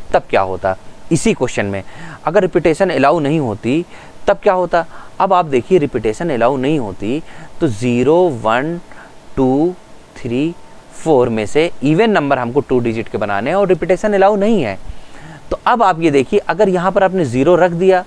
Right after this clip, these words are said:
तो अग-, ज़ीरो रखा कि नहीं रखा, अगर आपने ज़ीरो र-, आपने, अ, इसको कितने तरीके से fill कर सकते हैं? तीन तरीके से। अब ये confusion होगी कि जब ज़ीरो हम ले लेंगे यहाँ पर तो, आ, तीन में से कोई एक आया तो आप ये कहेंगे कि,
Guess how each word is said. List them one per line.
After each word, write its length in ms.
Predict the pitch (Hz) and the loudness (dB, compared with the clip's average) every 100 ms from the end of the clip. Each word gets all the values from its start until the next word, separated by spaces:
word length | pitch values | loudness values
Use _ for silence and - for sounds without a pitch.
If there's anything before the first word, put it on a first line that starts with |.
| - - - 185 - - | -6 -16 -14 -14 -14 -2
तो 60 | 226 | 0
अग-, 520 | - 135 147 - - | 0 0 -2 -4 -4
ज़ीरो 400 | 127 120 151 190 | -2 2 4 6
रखा 320 | 180 151 - | 4 2 -2
कि 120 | 190 185 | -2 0
नहीं 160 | 165 | 2
रखा, 260 | 156 - 175 | 0 0 0
अगर 180 | 175 175 | 2 2
आपने 200 | 175 180 | 2 2
ज़ीरो 280 | 135 156 | 2 4
र-, 120 | 175 165 | 4 2
आपने, 360 | - 139 170 175 | 0 -2 0 -2
अ, 200 | - 69 | -2 -10
इसको 440 | - 82 127 - | -10 -6 -6 -2
कितने 220 | 165 185 180 | 0 2 2
तरीके 220 | 131 113 | 2 0
से 60 | - | -2
fill 80 | |
कर 120 | 101 104 | -4 -4
सकते 240 | 101 - | -4 -6
हैं? 220 | 101 101 - - - - - | -8 -8 -12 -20 -20 -20 -6
तीन 120 | 165 | -2
तरीके 280 | 175 170 160 | 0 0 0
से। 140 | 151 143 - - - | -4 -6 -10 -14 -2
अब 140 | 214 202 | 0 2
ये 100 | 247 | 2
confusion 420 | 202 143 131 123 | 2 0 0 0
होगी 240 | 120 156 | 0 -2
कि 80 | 180 | -2
जब 160 | 175 170 | 0 0
ज़ीरो 320 | 123 151 202 | 2 4 4
हम 180 | 190 165 | 4 4
ले 140 | 180 | 4
लेंगे 300 | 185 117 104 | 4 0 0
यहाँ 200 | 101 98 | 0 -2
पर 240 | - 160 190 - 185 - - - - | 2 0 0 -12 -14 -14 -16 -18 -2
तो, 260 | 185 175 175 - | 4 4 2 -2
आ, 120 | - 87 - - - - - | -4 -4 -6 -20 -18 -18 -4
तीन 200 | 165 208 | 2 4
में 140 | 202 196 | 4 2
से 100 | 185 | 2
कोई 240 | 196 202 | 4 6
एक 120 | 196 180 | 4 4
आया 220 | 175 202 | 4 4
तो 120 | 208 | 2
आप 300 | - 175 185 | 2 0 2
ये 80 | 190 | 0
कहेंगे 480 | 175 165 180 196 220 - - - - - | 0 0 2 4 2 -2 -20 -20 -18 -4
कि, 220 | 196 214 | 2 2